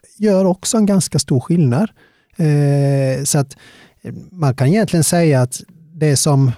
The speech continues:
var till exempel Mojärde och, och Gamla Vilan,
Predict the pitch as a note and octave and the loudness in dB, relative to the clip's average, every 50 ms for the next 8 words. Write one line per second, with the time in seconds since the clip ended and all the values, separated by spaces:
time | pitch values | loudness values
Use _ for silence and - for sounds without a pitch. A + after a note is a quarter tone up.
0 | _ - D#3 C#3 C#3+ C3+ C3 B2+ C3 C#3+ E3 F3 E3+ - - F3+ F3+ - - D#3+ | _ -10 -4 0 0 2 2 2 2 2 0 0 -2 -2 -2 -2 -2 0 0 -2
1 | C3+ B2 - C3 B2+ B2+ C3 C3 C3+ C3 C3 B2+ B2 A#2 A2+ A2 A2+ A2+ A2+ A2+ | -2 0 0 0 2 2 2 2 2 2 2 2 2 0 -2 -2 -2 -2 -2 0
2 | A2+ A2+ A2+ A2 A2 A2 G#2+ - - - - A#2 A2+ A#2 - - C3 A#2+ C3 B2 | 0 0 0 0 0 -2 -4 -6 -10 -8 -6 -6 -6 -6 -8 -8 -4 -4 -2 0
3 | B2 B2 A#2+ A#2 C3 B2+ A#2+ A2+ G#2+ A2 A2 A2+ A#2 | 0 -2 0 0 0 0 0 -2 -2 -4 -4 -6 -6